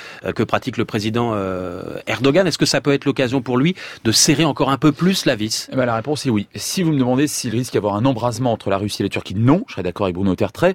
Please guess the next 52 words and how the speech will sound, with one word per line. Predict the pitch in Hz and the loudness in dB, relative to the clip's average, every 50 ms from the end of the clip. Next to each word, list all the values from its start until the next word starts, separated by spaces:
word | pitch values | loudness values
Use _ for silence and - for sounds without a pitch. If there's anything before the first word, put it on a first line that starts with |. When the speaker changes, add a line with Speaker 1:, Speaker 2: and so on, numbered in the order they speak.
| - - - | 0 -2 0
Speaker 2:
En, | - 156 | 2 2
en, | - 156 151 - - 151 | 2 2 -2 2 2 0
en, | 143 - - | 0 2 -2
encore | - - - 185 - | 0 2 2 2 2
que, | - - | 0 -2
pe-, | 120 - - 123 | -2 -2 -2 -2
petite | - - 127 - - | -2 -4 -6 -2 0
incise, | 139 131 120 - 151 110 90 - - - - - | 0 0 2 0 -2 -4 -4 -8 -12 -14 -4 0
euh, | - 120 110 104 - | 2 2 2 2 0
je | - 107 120 113 | 0 -2 -2 0
pense | 151 165 147 - | 0 -2 -2 -2
que | - 131 | -2 -2
Vladimir | 110 101 113 113 117 123 120 | 0 0 0 0 2 0 -2
Poutine, | 113 - 110 - - 180 160 139 - - - - - | -2 -4 -6 -2 0 0 0 0 -2 -8 -14 -6 -4
euh, | 101 - - | -2 0 2
aura | 113 110 127 151 - | 2 2 2 2 2
encore | - 147 120 - 135 120 | 2 0 2 2 0 2
moins | 127 139 156 147 | 2 4 4 4
d'humour, | 113 127 131 143 151 131 101 104 | 4 4 4 4 4 4 2 0
hein, | 98 | -2
qu'auparavant | - - - 120 101 101 104 98 123 - - - - - - - - | -4 -2 0 0 2 2 0 2 2 0 0 -2 -8 -16 -6 -4 -2
avec, | 110 101 131 135 - - | 0 0 0 0 0 0
euh, | 117 104 - 104 104 | 0 2 2 4 4
la | 104 98 | 2 2
Turquie, | - 120 113 - 180 | 0 -4 -4 -2 0
notamment | 151 127 - 123 127 139 120 | 0 2 2 2 2 2 0
parce | 113 107 - - | 0 -2 -4 -6
que | - - 131 107 - - - - - | 0 0 2 2 0 -4 -12 -12 -6
il | 104 101 | -2 -2
y | |
a | 107 | 0
deux | 98 120 107 113 | 2 0 0 0
ans | 117 | 0
et | 110 | 0
demi | 110 101 | 2 2
de | 101 | 0
cela, | 98 - - 151 151 156 156 - | 0 0 2 2 2 2 2 0
euh, | 98 104 98 95 95 92 | 0 0 0 0 0 0
son, | 92 - - 127 127 117 113 104 | -2 -2 -2 -2 -2 0 0 -2
euh, | 92 87 85 | -2 0 0
un, | 90 113 | 0 0
l'un | 110 98 113 131 | 0 0 0 0
de | 120 | 0
ses | - 113 | -2 -6
chasseurs | - 110 101 - 110 | -8 -6 -4 -2 -2
bombardiers | 101 95 90 87 90 110 135 | 0 0 0 0 0 0 -2
s'est | - - 80 | -4 -4 -6
fait | - - 104 | -2 0 0
abattre. | 85 95 117 110 - - | 2 4 2 0 0 -2
Alors | 98 98 | -2 0
Speaker 1:
Hmm. | 104 | 2
Speaker 2:
évidemment, | 113 127 139 139 - | 2 4 4 2 2